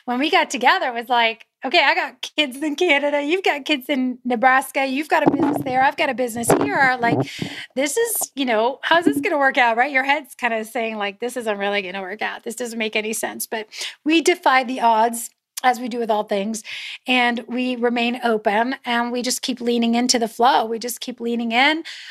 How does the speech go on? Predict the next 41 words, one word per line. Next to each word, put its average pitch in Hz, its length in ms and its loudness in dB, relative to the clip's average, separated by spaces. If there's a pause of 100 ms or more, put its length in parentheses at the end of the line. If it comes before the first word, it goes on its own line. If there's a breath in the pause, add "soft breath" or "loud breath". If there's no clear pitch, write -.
(240 loud breath)
unattached, 262 960 0
no 240 240 0
expectations 262 840 -4
on 233 100 2
each 226 200 -6
other 233 300 4
or 226 60 2
where 220 220 2
this 240 180 -4
is 254 140 -6
supposed 233 320 -6
to 247 80 -8
go, 226 160 -4
just 226 300 -6
following 247 640 2
the 226 80 -2
flow, 226 460 2
following 226 460 0
our 214 120 2
hearts, 233 480 2
following 226 420 -2
where 220 140 -2
we're 220 100 -2
being 214 240 -4
led. 214 300 2 (640 loud breath)
And 240 140 2
we 254 140 2
have 247 220 4
been 240 140 -4
ma-, 240 200 -4
able 254 260 -2
to 240 360 0
manifest 233 580 2
and 233 120 -8
create 226 240 -4
this 226 140 -4
beautiful 226 680 -2 (640)
relationship. 233 680 0
Now 233 180 2
we're 254 160 2
married. 233 500 2